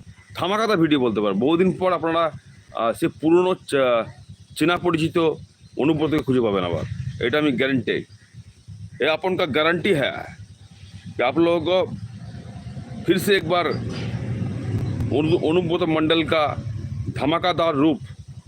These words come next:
देखने मिलेगा। तो ज़रूर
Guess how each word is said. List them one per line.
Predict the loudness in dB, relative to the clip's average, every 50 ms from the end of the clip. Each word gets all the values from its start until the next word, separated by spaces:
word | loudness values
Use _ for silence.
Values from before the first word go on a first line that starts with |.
| -14 -12 -12 -14 -14 -16 -18 -18 -20 -20 -20 -20 -20 -20 -20 -14 -4 -2 0
देखने | 2 2 2 4
मिलेगा। | 4 4 4 2 2 0 -2 -4 -8 -10 -10 -10 -10 -10 -10 -10 -10 -10 -10 -10 -6 -2
तो | 0 2 2 2 0 -2 -8 -10 -10 -8 -6 -4 0
ज़रूर | 2 4 4 4